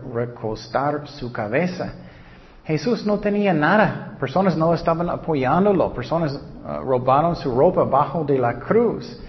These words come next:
Entonces a veces sientes, "Ay, ¿por qué estoy trabajando? ¿Qué está pasando?" Y, y, y no entiendo, o,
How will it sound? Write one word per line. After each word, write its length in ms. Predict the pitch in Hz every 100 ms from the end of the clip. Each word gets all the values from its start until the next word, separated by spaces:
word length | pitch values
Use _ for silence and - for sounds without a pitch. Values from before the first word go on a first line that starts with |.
| - - - - -
Entonces 300 | 143 196 202
a 80 | 147
veces 340 | 131 175 180 -
sientes, 380 | 165 151 143 -
"Ay, 360 | 175 190 165 180 - - - -
¿por 140 | 180
qué 140 | -
estoy 320 | 190 - 190 190
trabajando? 600 | 180 175 156 180 165 127
¿Qué 140 | 190
está 240 | 180 175
pasando?" 640 | 180 143 - 120 151 165 92 - - - - -
Y, 80 | 143
y, 600 | 127 120 - 131 120 -
y 20 |
no 220 | 135 143 185
entiendo, 600 | 180 - 147 180 185 156
o, 320 | 120 110